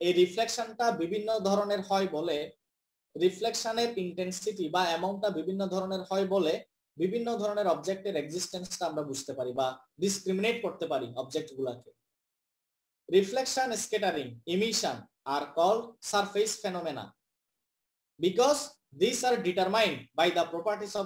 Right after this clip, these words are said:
surface via color, roughness, trans-, color and roughness। তাহলে বলা হচ্ছে কি, এখানে আমরা দুই ধরনের ফেনোমেনা দেখতে পাবো, একটা হচ্ছে সারফেস ফেনোমেনা আর একটা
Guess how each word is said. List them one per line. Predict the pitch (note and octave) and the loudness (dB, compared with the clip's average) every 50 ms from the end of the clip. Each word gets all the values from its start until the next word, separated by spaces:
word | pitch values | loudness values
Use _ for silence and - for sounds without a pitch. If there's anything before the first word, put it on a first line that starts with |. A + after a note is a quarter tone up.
| F#3+ - G3+ | -2 0 0
surface | F#3 F#3 - E3 C#3+ B2 - - - - - _ _ _ _ _ _ _ _ _ _ _ _ _ _ _ _ _ _ _ - C3 | 0 0 0 0 0 0 -2 -6 -8 -10 -14 _ _ _ _ _ _ _ _ _ _ _ _ _ _ _ _ _ _ _ -6 0
via | F3 F3 G3 G#3 G3+ G#3 A3 A3+ - - - _ _ - | 2 4 4 6 6 4 4 0 -4 -10 -20 _ _ 0
color, | F3 F3 F#3 G3+ A3+ A#3 B3 B3 B3 - - _ _ C3 D3 | 2 4 4 4 4 4 2 0 -4 -8 -18 _ _ -2 0
roughness, | D#3+ F3 G3 - - A3 A3+ B3 C4 B3+ - - - - _ - | 2 2 0 -2 -4 -6 -6 -4 -4 -6 -8 -12 -14 -18 _ -4
trans-, | F3 F3 E3 D#3+ - - - _ _ _ _ _ _ _ _ _ - | -4 -2 -2 -4 -6 -10 -12 _ _ _ _ _ _ _ _ _ 0
color | F3 F#3 G#3 G#3+ A3 G#3+ | 4 4 6 6 4 4
and | G3 E3 E3 | 4 4 2
roughness। | E3 - - - A#2+ A#2 A#2 - - - - _ _ _ _ _ _ | 2 0 -4 -10 -12 -10 -10 -10 -10 -12 -16 _ _ _ _ _ _
তাহলে | - G#3 A#3+ B3 | 2 2 4 4
বলা | A3+ A3+ A3+ A#3 A#3+ | 4 4 4 4 2
হচ্ছে | B3 - - C4+ C4+ C#4 | 0 -2 -6 -8 -8 -8
কি, | C#4+ D#4 E4 - _ _ _ _ _ _ _ _ _ _ _ _ - F#3+ F#3+ | -8 -8 -8 -10 _ _ _ _ _ _ _ _ _ _ _ _ -2 -2 0
এখানে | F#3+ C4+ C4+ C4+ | 2 2 4 4
আমরা | B3+ A#3 G#3+ A3 A3 A3 C#4+ D#4+ - - _ _ _ - D3+ | 4 4 4 6 6 6 4 2 -2 -12 _ _ _ -6 -2
দুই | F#3+ A#3 A#3+ A#3 | -2 0 2 2
ধরনের | C4+ C4+ C4+ C#4 C#4 C4+ C#4 C#4 | 2 2 0 -2 -4 -4 -4 -4
ফেনোমেনা | C4+ B3+ B3 B3 B3 B3 A3+ G3 | -4 -4 -4 -4 -2 0 0 2
দেখতে | F3 F3+ F3 - A3 | 0 -2 -4 -6 -6
পাবো, | G#3 A3+ A#3 A#3 | -4 0 2 2
একটা | G#3 G3 - A3 | 2 2 0 -4
হচ্ছে | A3 - A3 G#3 | -6 -6 -6 -4
সারফেস | - G#3 F#3 F#3 - B3 B3 C4+ - - | -2 -2 -2 0 2 2 0 0 0 -2
ফেনোমেনা | - C4 C4+ C4+ C#4 C#4 C4+ C#4+ D#4 D#4 - - _ | -4 -4 -2 -2 -2 0 0 0 0 -2 -6 -6 _
আর | - - A#3 - | 0 0 0 0
একটা | - - | 0 0